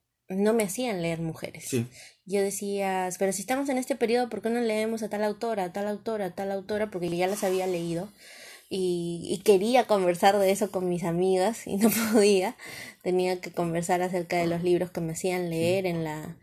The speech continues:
Speaker 1: En, en la,
Speaker 2: En el colegio.
Speaker 1: en el plan lector del colegio, ¿no?
Speaker 2: Ujú.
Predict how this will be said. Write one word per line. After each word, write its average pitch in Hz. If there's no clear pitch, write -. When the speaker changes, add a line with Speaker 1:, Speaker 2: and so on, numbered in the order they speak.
Speaker 1:
En, 175
en 196
la, 175
Speaker 2:
En 107
el 101
colegio. 110
Speaker 1:
en 196
el 180
plan 202
lector 190
del 190
colegio, 175
¿no? 175
Speaker 2:
Ujú. 107